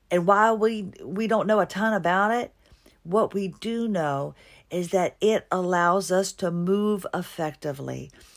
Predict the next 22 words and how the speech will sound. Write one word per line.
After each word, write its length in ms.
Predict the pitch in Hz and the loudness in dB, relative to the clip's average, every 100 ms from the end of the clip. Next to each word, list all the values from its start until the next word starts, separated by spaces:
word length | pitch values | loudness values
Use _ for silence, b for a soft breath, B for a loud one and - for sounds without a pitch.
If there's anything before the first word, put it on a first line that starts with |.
| B | B
allows 560 | 185 190 196 202 214 | 2 4 6 4 4
our 220 | - 175 185 | 2 2 2
body 500 | 160 196 202 208 190 | 2 2 4 2 -2
systems 540 | - 170 - 160 156 | -4 -4 -4 -8 -8
to 120 | - | -10
communicate 720 | 190 190 190 208 208 202 190 | -6 -4 -2 -2 -2 -2 -2
across 640 | 180 180 - 202 196 202 - | -2 -4 0 4 6 4 -2
it. 200 | 127 - b b b b b b b b _ _ _ _ | -8 -10 b b b b b b b b _ _ _ _
It 140 | 214 | 4
is 160 | 226 214 | 4 4
involved 540 | 214 190 202 208 208 | 0 4 4 6 6
in 120 | 202 175 | 2 -2
the 80 | |
transport 800 | 175 - 208 208 202 - 208 208 | -6 0 2 2 -2 -4 0 2
of 120 | 190 | 0
electrical 600 | 147 143 175 208 214 202 196 | 0 0 2 0 -2 -4 -4
signals 560 | - 208 196 202 202 | -2 -4 -2 -4 -4
from 240 | - 170 147 | -4 -6 -4
the 80 | |
nervous 540 | 143 165 214 214 220 220 | -8 0 2 2 0 -2
system 560 | 214 220 - 208 214 B B B - | -2 -4 -4 -4 -4 B B B -10
through 480 | - 247 247 247 | -2 0 0 -4